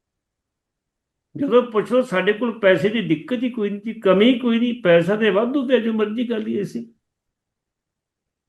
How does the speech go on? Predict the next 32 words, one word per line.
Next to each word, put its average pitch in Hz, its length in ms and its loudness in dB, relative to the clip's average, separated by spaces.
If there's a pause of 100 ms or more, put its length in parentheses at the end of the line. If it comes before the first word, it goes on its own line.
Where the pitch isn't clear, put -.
(600)
ਤੇ 196 80 6
ਜਦੋਂ 190 340 10
ਉੱਪਰੋਂ 240 340 6
ਫਰਲਾ 247 300 4
ਆਉਂਦਾ 214 600 2 (380)
ਵੀ 226 100 -8
ਇੰਨਾ 214 360 2
ਵਿਆਜ 202 380 4
ਦੇ 208 140 2
ਦਿਓ, 240 220 -2
ਤੇ 247 160 -2
ਮੈਨੂੰ 214 400 -4
ਉਮੀਦ 214 400 -4
ਆ 262 80 4
ਵੀ 254 140 -4
ਜਿਹੜੀਆਂ 226 320 -2
ਅਗਲੀਆਂ 226 260 -2
ਸਰਕਾਰਾਂ 208 460 -4
ਆਉਣੀਆਂ 214 320 -2
ਨੇ, 269 120 2
ਉਹਨਾਂ 254 360 2
ਦਾ 240 120 0
ਜਿਹੜਾ 226 240 -4
ਵਾ 226 120 -4
ਲੇਖਾ 196 340 -2
ਜੋਖਾ 208 340 -4
ਸਾਰਾ 247 520 -2 (360)
ਵਿਆਜ 196 420 6
ਹੀ 254 60 -6
ਚੱਲ 214 200 -6
ਜਾ 214 140 0
ਕਰਨਾ, 220 480 0